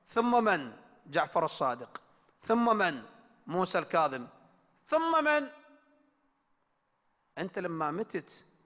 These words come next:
إمام زمانك اللي كان حي ياهو، هو نكر إمامة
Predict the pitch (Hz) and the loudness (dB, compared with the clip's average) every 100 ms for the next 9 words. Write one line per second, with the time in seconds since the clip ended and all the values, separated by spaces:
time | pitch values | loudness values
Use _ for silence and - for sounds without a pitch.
0 | _ _ _ _ _ 139 151 190 226 156 | _ _ _ _ _ -6 -2 0 0 -2
1 | 170 214 220 190 180 170 - 160 147 - | -2 0 -2 -4 -6 -8 -4 -2 -2 -2
2 | 208 170 196 196 147 120 - _ _ _ | -4 0 0 0 -2 -8 -12 _ _ _
3 | _ _ _ _ _ _ - 139 151 - | _ _ _ _ _ _ -6 -2 2 0
4 | 233 196 202 190 185 | 0 0 0 0 0